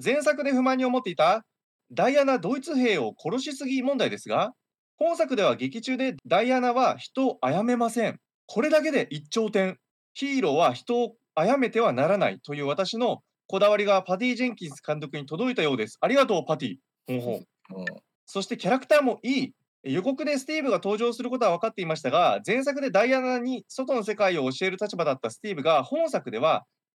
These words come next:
Speaker 1: ダイアナから未来を教えてもらう立場に変わっていたのは面白い。あと、陰キャこじらせ感があるバーバラや、ペドロ・パスカル演じるマックスはめちゃくちゃ良かった。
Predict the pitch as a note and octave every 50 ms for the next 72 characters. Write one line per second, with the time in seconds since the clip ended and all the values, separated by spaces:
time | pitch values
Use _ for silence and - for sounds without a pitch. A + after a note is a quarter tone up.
0 | _ - A2 D#3 A3+ C4+ C#4+ C#4+ C#4 C#4 C4+ C4+ B3+ B3 B3+ A#3+ - D#3+ F3 A#3+
1 | C#4 C#4+ C4 G3 D3+ - - C#3 C3+ - F3 F3 - F3+ E3+ F#3 F#3 F3+ F3+ F3
2 | - G#3 G3+ - F3+ D#3 B2+ B2 - C#3 D3 D#3+ E3 - F#3 F3 F3+ A3+ C4 C#4+
3 | A3+ D3+ - A#2+ A#2 A#2 B2 C#3 C3+ A#2 F#2 - _ _ _ _ _ _ - B3
4 | B3+ A3 D3 - G3 A3+ C4+ C#4+ C4 D4 C#4+ C#4 C#4 B3 A#3+ G#3+ B3 C4 C4+ C4+
5 | C#4+ C4 - B3 A3 F3 C3+ A#2+ A#2 A2+ B2+ D3 C3 A2+ D#3 F#3+ F3+ C#3+ A#2+ G#2
6 | G2 F#2+ C3+ D3 B2 G2+ - D3+ D#3 G#3 A3 A3+ A#3 C4 B3 B3 - - A3+ E3+
7 | C#3+ C#3 D3+ D3+ C3 B2+ A#2+ C3+ F#3 G#3+ G#3 - - B2 G2 G2 A2+ B2+ A3 A3+
8 | - - A#3 A#3 A3+ F#3+ C3 - - F#2+ -